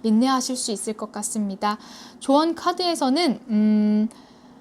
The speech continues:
어, 그런 상황들을 충분히 인내할 수 있고, 그리고 그것을 통해서 성찰하셔서, 어, 궁극적으로는 내면의 성찰이 있지 않을까 싶습니다.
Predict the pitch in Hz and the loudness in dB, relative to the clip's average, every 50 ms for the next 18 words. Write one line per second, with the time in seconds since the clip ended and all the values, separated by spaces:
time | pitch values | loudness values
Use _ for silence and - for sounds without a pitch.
0 | - - - - - - - - - - - 233 226 226 226 226 233 226 - 254 | -20 -20 -20 -20 -20 -20 -20 -20 -20 -12 -4 -2 0 2 2 0 0 0 2 4
1 | 269 277 285 285 277 - 370 370 392 392 392 359 330 277 254 226 220 240 294 294 | 6 6 6 4 2 0 0 2 2 2 0 0 0 0 2 2 2 2 2 2
2 | 220 196 - - - 349 349 320 311 311 302 302 294 - - 226 226 240 247 269 | 0 0 -4 -6 -4 -4 -2 -2 -2 0 0 0 0 0 2 2 4 4 4 4
3 | 269 320 370 381 370 - 349 277 214 202 - - - 208 208 220 262 330 311 - | 2 0 -2 -2 -2 -2 -2 -2 -2 -2 -4 -6 -2 0 2 4 4 2 2 0
4 | 247 220 214 214 220 - - 226 214 233 233 - 240 226 - - 320 311 311 294 | 0 0 0 0 -4 -4 -6 -4 -2 -2 -2 0 -2 -4 -2 -4 -2 -2 0 0
5 | 285 277 269 254 254 - 302 311 302 - 311 285 277 277 277 - 285 262 - 269 | -2 -2 -2 -4 -4 -4 -4 -6 -4 -4 -4 -4 -2 -4 -4 -4 -4 -4 -2 0
6 | 254 269 302 349 359 - - - - - - - - 233 226 220 226 - 247 262 | 2 2 2 2 2 -2 -8 -20 -20 -20 -20 -10 -4 -2 -2 -2 0 2 2 2
7 | 294 320 - - 277 254 226 233 240 233 208 190 196 202 226 233 226 226 233 - | 2 0 0 2 2 2 2 2 2 2 2 2 2 2 2 0 0 0 -2 -2
8 | 330 349 349 - - 320 285 247 208 - - 226 196 190 196 208 208 208 - 220 | -4 -4 -4 -4 -2 0 0 0 -2 -2 -4 -6 -6 -4 -4 -4 -6 -4 -4 -2
9 | 220 240 240 - - - - 262 247 220 196 190 - 202 214 - | -2 -2 -4 -6 -8 -8 -6 -4 -2 -2 -2 -2 -2 -2 -2 -4